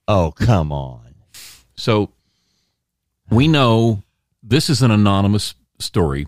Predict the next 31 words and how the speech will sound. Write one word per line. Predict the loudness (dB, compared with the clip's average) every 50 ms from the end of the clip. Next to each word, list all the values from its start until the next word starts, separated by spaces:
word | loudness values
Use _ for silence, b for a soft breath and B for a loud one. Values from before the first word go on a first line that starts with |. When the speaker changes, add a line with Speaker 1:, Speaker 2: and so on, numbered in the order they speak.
| _
Speaker 1:
Yeah. | -14 -12 -8
Speaker 2:
Somebody | -4 -2 0 0 0 0 -2 -2 0
anonymous | 0 0 0 0 0 -2 -2 -2 -2 -2
on, | -4 -2 -2 -2 -4 -6 _ -6
on | -6 -4 -4
a | -4
Reddit | -4 -2 -2 -2 -4 -4 -6
forum | -4 -4 -2 -2 -2 -4
or | -4
something. | -4 -6 -6 -6 -6 -8 -10 -10 B B B B B B B B B B _ _ _ _ _
But | -12 -4 -2 -2 -2 -2 -2 -4 -2
this | 0 0 0 -2 -4 -10 -12 _
rings | -4 0 2 2 2 2 2 0 -2
true | -2 -2 0 2 2 0 0
because | 0 -2 -2 0 0 0 0 0 -2
of | -2 -4 -4 -4 -4
the | -6
people | -6 -4 -6 -4 -4 -4 -4 -4
that | -2 -4 -6 -6
we | -4 -4 -2 0 0
know | 2 4 4 4 2 2 0 0 -2 -4 -6 -12 -16 -18 _ _ _ _ _ _ _ _ _ _ -4
who | -2 0 0 0 0 0
Speaker 1:
Right. | 0
Speaker 2:
have | 0 0 0
worked | 0 0 0 0 -2 -4 -8 -8
in | -4 -2 0 0
the | 0
restaurant | 0 0 -2 -2 -2 -4 -4 -4 -4
business | -4 -6 -4 -4 -4 -6 -6
serving | -6 -4 -2 -2 -2 0 -2 -2 -2
tables, | -2 -4 -4 -4 -4 -8 -8 -10